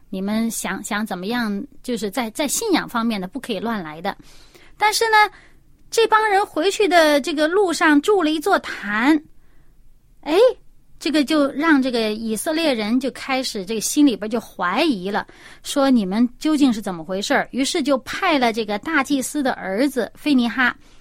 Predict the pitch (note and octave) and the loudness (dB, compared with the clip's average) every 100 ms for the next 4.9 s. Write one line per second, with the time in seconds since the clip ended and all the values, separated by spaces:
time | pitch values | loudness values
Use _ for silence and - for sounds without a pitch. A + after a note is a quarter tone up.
0 | - - C4+ C4+ A#3 G#3+ - - F#3 F#3 | -12 -4 -2 0 0 -2 -12 -14 -8 -8
1 | F#3 C#4 C#4 - C#4+ - E4 C4 F#3+ - | -2 0 0 0 -6 -4 -2 -2 -2 -4
2 | F4+ C4 - A3+ B3+ C#4 - C#4 A#3 G3+ | -2 -2 0 0 0 -2 2 4 4 0
3 | G3 F#3 F3 - - - - A3+ F#3+ F3+ | -4 -4 -6 -12 -20 -12 -4 -4 -4 -8
4 | - - - F#3+ F#3+ F3+ F3+ E3+ E3+ | -10 -18 -14 -10 -8 -6 -6 -6 -10